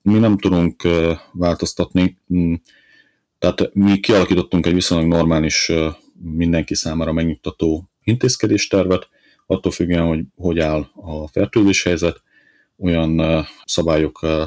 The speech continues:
lépnek, ö, életbe. Tehát, ö, gyakorlatilag a napi fertőzés számot figyeljük,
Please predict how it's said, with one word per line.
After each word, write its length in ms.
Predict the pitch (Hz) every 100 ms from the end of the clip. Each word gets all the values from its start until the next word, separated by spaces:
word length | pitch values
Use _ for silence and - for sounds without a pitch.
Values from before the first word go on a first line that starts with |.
| -
lépnek, 640 | 80 82 - 80 78 - -
ö, 160 | 78
életbe. 420 | 78 82 71 67 73
Tehát, 280 | 98 90
ö, 100 | 90 90 -
gyakorlatilag 640 | 107 101 98 90 90 85
a 40 | 87
napi 240 | 90 -
fertőzés 460 | 80 80 - 73 73
számot 380 | - 80 78 -
figyeljük, 460 | 131 113 98 -